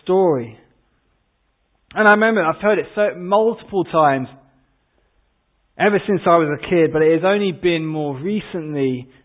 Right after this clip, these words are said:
that it has become more meaningful to me, especially as I have come to see the grace even in the ending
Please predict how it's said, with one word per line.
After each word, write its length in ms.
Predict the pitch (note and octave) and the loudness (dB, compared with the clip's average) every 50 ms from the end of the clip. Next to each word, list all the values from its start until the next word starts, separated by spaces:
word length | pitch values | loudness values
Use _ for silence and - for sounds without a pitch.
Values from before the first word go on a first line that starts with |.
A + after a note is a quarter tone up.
| _ | _
that 100 | C#3+ C#3+ | -2 -2
it 80 | C#3+ C#3+ | 0 -2
has 340 | D3+ - - D3+ D#3 - - D#3 | -4 -8 -8 -10 -10 -10 -10 -14
become 560 | - - - - - G3+ F#3 E3+ D#3 D#3 D3+ | -12 -12 -12 -6 0 2 2 2 2 0 -4
more 220 | D3+ D3+ D3 C#3+ | -4 -2 -2 -2
meaningful 760 | C#3+ C#3+ D#3+ F#3 G3+ G3+ F#3+ D#3+ C#3+ - - D3+ C#3 C3 - - - - _ - | -2 -2 0 0 0 0 0 -2 -2 -4 -4 -4 -4 -4 -6 -10 -20 -20 _ -8
to 60 | D#3 | -4
me, 240 | D3+ C#3+ C#3+ C#3+ D#3 | -2 -2 0 0 0
especially 680 | D#3+ D#3 - F#3+ G3 G3 G3 - G3+ G3 F#3+ F#3 F3 - - - _ _ - - _ _ - | 0 -2 0 0 0 0 0 -2 -2 0 0 0 -2 -4 -12 -20 _ _ -20 -20 _ _ -6
as 100 | D#3+ D3 F3+ F3 | -6 -2 2 4
I 100 | E3+ E3+ | 4 4
have 180 | D#3 - - - - - | 2 0 -4 -12 -10 -6
come 420 | G#3 G#3 G3+ G#3 G#3 G#3 G#3+ G#3 F#3+ - _ _ _ _ _ _ _ _ - - | -2 -2 -2 -2 -2 -4 -8 -10 -12 -16 _ _ _ _ _ _ _ _ -14 -10
to 100 | E3+ D#3 - - - - | -8 -8 -8 -10 -14 -6
see 540 | - A#3 G#3+ E3 C#3+ C3 B2 B2+ D3 C#3 C#3 - - _ _ _ _ _ _ _ _ _ _ _ _ _ _ _ _ _ _ _ _ | -2 2 4 4 4 2 0 -2 -6 -8 -12 -18 -20 _ _ _ _ _ _ _ _ _ _ _ _ _ _ _ _ _ _ _ _
the 80 | D#3+ C#3 | -6 -4
grace 560 | - D3 D#3+ F3 G#3 G3 F3+ C#3+ C3 B2+ B2 - - - - - - | -4 -6 -2 2 2 4 4 2 2 -2 -6 -10 -18 -20 -20 -14 -10
even 400 | F3+ G3 G#3 G#3 F#3+ G3 F#3+ - | -6 -4 -4 -4 -2 -4 -6 -6
in 220 | E3 E3 D#3 D3+ | -6 -6 -4 -4
the 160 | D3 D3 C#3+ - - - | -4 -6 -6 -10 -10 -6
ending 640 | E3+ F#3+ G3+ G#3 G#3 G#3 G3+ E3+ D#3+ D3+ C#3+ C#3 | -2 -2 0 0 0 -2 -2 -2 -2 -4 -4 -4